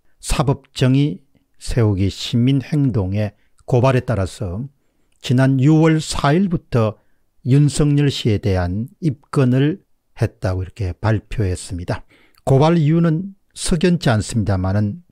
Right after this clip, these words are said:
두 가지입니다. 하나는 한명숙 전 국무총리에게 불리한 정언을 교사한 검사들을 봐줬다는 제목이고, 다른 하나는 옵티머스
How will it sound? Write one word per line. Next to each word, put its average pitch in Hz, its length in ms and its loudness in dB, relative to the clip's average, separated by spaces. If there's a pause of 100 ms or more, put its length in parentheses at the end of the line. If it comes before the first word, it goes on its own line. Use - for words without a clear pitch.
(120)
두 127 160 0
가지입니다. 113 600 -2 (420)
하나는 127 640 0 (240)
한명숙 156 760 -2
전 135 280 0
국무총리에게 156 1040 0
불리한 113 680 0 (420)
정언을 127 640 2
교사한 117 800 0 (300)
검사들을 123 1000 0
봐줬다는 101 720 -2
제목이고, 92 800 -6 (760)
다른 127 200 2
하나는 123 440 2
옵티머스 - 1200 -4